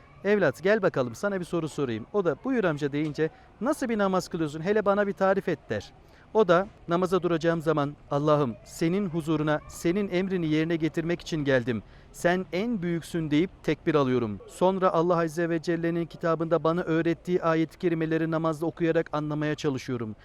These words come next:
Sonra yüceler yücesinin önünde rükûmu yapıyorum ve ardından aklımla da, kalbimle de, bedenimle de ona teslim olduğumu göstermek için secdeye gidiyorum." der.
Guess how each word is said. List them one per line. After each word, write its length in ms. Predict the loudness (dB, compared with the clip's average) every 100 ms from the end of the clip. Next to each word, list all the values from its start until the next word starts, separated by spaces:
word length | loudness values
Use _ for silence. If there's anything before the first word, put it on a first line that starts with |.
| -20 -20
Sonra 460 | 2 2 4 2 2
yüceler 400 | -4 0 4 4
yücesinin 680 | 2 0 -2 0 -4 -2 -2
önünde 400 | -2 0 0 2
rükûmu 500 | 0 -2 -2 0 2
yapıyorum 480 | 2 0 -2 -2 -4 -10 -18 -2
ve 120 | 2
ardından 680 | 6 4 2 0 2 0 -2 0
aklımla 540 | 0 2 -2 0 0 2
da, 140 | 2
kalbimle 640 | 2 -2 -2 -2 -2 0
de, 220 | 2 4 4
bedenimle 540 | 0 0 0 0 2
de 40 |
ona 220 | 2 2 -2
teslim 480 | -4 -4 -4 0
olduğumu 400 | 0 2 2 0
göstermek 600 | -2 -2 0 0 0 -4
için 320 | -6 -4 -6 -6 -14 -10
secdeye 540 | 0 0 2 2 2
gidiyorum." 440 | 0 0 0 0
der. 200 | -2 -4